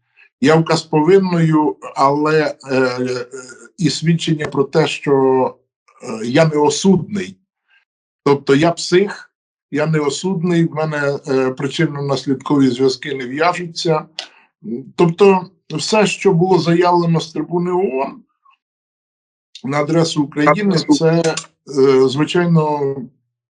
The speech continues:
діагноз всій політичній системі Росії. Е, тобто по-, повне, е,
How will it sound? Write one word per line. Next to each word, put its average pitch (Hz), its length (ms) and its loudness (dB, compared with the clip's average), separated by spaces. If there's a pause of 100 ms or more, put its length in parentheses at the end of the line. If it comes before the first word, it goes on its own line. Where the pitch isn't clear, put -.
(600)
діагноз 156 640 2
всій 170 200 0
політичній 147 800 -2
системі 147 640 -6
Росії. 139 680 -4 (760)
Е, 131 180 4
тобто 147 400 0
по-, 165 300 4
повне, 156 760 0 (140)
е, 123 260 -2